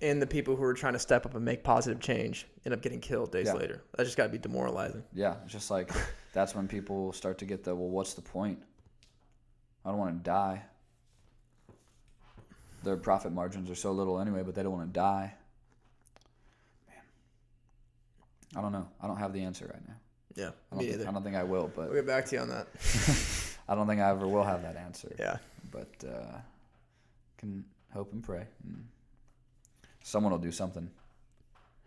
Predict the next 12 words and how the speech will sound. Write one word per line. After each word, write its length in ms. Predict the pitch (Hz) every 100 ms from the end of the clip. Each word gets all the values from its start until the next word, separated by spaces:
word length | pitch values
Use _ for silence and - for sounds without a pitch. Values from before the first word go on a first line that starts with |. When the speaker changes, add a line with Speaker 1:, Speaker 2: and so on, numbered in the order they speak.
| - - - - - - -
Speaker 2:
You 100 | 98
push 420 | 98 104 98 - - -
people 320 | 107 101 98
to 200 | - 95
a 60 |
certain 280 | 90 101 87
limit, 280 | 92 90 73
they'll 120 | 85
do 140 | 85 78
something. 340 | 80 - - - _ _ _ _ - 120
Speaker 1:
Oh, 80 |
yeah. 160 | 120